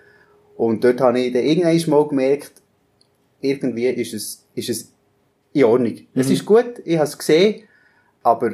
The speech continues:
Speaker 1: mit dem Gedanken selbstständig bin ich definitiv im Dezember noch nicht unterwegs gewesen.
Speaker 2: Okay. Wir kommen dann vielleicht später noch, äh, ein bisschen genauer zu den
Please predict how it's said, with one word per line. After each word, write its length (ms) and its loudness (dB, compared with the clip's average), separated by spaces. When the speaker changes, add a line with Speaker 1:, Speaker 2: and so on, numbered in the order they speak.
Speaker 1:
mit 180 -6
dem 100 -4
Gedanken 760 0
selbstständig 920 -2
bin 140 0
ich 200 -6
definitiv 680 -2
im 100 -10
Dezember 560 -6
noch 100 -6
nicht 140 -2
unterwegs 520 -6
gewesen. 200 -20
Speaker 2:
Okay. 420 0
Wir 80 -4
kommen 180 4
dann 80 4
vielleicht 380 -2
später 480 2
noch, 500 4
äh, 40 -2
ein 280 2
bisschen 220 -4
genauer 720 0
zu 120 -4
den 200 -2